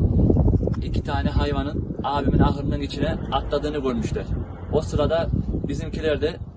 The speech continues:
canavar zannedip arkasından bir el ateş atmışlar. O sırada arkasından düşerek köy meydanına doğru kovalamışlar. Onlar da köpek olduğunu öğrenmişler. Ben de olay mahallindeydim. Arkasından kovalayarak caminin önüne doğru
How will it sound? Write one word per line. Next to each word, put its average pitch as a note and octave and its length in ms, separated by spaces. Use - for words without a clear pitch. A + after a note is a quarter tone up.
canavar D#3 360
zannedip C#3 420
arkasından D3 460
bir D3+ 80
el D#3 120
ateş - 180
atmışlar. - 400
O D#3 100
sırada D3+ 280
arkasından D#3 560
düşerek - 360
köy D#3+ 160
meydanına D3 480
doğru C#3 260
kovalamışlar. C#3+ 580
Onlar D3+ 360
da E3 80
köpek D#3+ 260
olduğunu D3 340
öğrenmişler. D3 640
Ben D3 180
de D#3+ 40
olay D3+ 260
mahallindeydim. C#3+ 720
Arkasından D#3 640
kovalayarak D#3 600
caminin D#3 380
önüne D3+ 320
doğru C#3+ 280